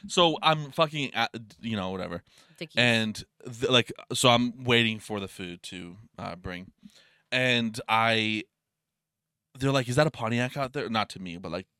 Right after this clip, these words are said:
Speaker 1: with each other, 'cause there's just, like, two of 'em. Like, "Is that a Pontiac out there?" And she, like, looks and, like, you know,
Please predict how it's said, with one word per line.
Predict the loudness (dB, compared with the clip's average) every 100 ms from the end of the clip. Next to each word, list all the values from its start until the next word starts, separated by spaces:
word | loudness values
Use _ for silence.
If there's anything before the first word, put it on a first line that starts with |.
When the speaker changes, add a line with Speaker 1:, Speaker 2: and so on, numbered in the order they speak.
| _ -12
Speaker 1:
with | -10 -10
each | -12 -8
other, | -8 -8
'cause | -10
there's | -10
just, | -10
like, | -14
two | -12 -10
of | -10
'em. | -12 _ -20 _ -6
Like, | 0
"Is |
that | 0
a | -2
Pontiac | -6 -4 -4 -2
out | -4
there?" | -2 -6
And | -6
she, | -4
like, | -4 -6
looks | -8 -12 -12 -20 -16
and, | -14 -10
like, | -10 -12 _ _
you | -10 -8
know, | -8